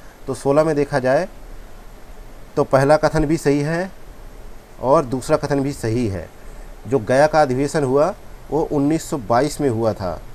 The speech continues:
है ना? और इसी अधिवेशन में जो है सीआर दास ने सुझाव दिया था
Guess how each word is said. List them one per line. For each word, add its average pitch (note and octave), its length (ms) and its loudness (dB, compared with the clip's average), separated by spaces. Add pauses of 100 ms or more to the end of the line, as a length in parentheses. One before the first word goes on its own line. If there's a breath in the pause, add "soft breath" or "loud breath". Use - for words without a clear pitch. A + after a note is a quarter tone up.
(1700)
है A#2+ 60 -8
ना? B2+ 220 -4 (1200)
और C#3 300 4
इसी F3 280 2
अधिवेशन C#3+ 420 2
में D3+ 140 2
जो C3 100 0
है D#3 120 2
सीआर C#3 360 4
दास C3+ 260 4
ने D3 60 0
सुझाव B2 320 2
दिया B2 220 0
था C#3+ 320 0